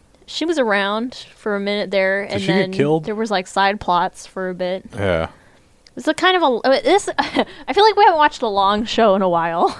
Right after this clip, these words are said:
Speaker 1: <laughs> because
Speaker 2: We
Speaker 1: it's like, how do we talk about this?
Speaker 2: We haven't watched a long show in a while, and we also haven't seen a show with, like,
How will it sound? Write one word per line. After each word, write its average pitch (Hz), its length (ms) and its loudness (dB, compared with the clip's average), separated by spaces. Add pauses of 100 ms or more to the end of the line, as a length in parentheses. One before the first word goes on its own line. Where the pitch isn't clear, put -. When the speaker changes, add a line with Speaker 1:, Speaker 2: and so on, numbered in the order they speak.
(160)
Speaker 1:
<laughs> - 140 -18
because 294 400 2
Speaker 2:
We - 60 -4
Speaker 1:
it's 240 160 -6
like, 240 220 -2 (240)
how 339 100 -2
do 370 60 4
we 381 100 4
talk - 280 -6
about 180 240 -8
this? 233 160 -4 (200)
Speaker 2:
We 139 140 2
haven't 208 280 2
watched 165 300 2
a 170 40 4
long 123 320 2
show 143 200 0
in 135 60 2
a 135 60 2
while, 143 340 2
and 131 120 0
we 127 100 2
also 135 280 2
haven't 156 220 0
seen 131 220 0
a 123 80 2
show 117 380 2
with, 110 260 0
like, 95 400 0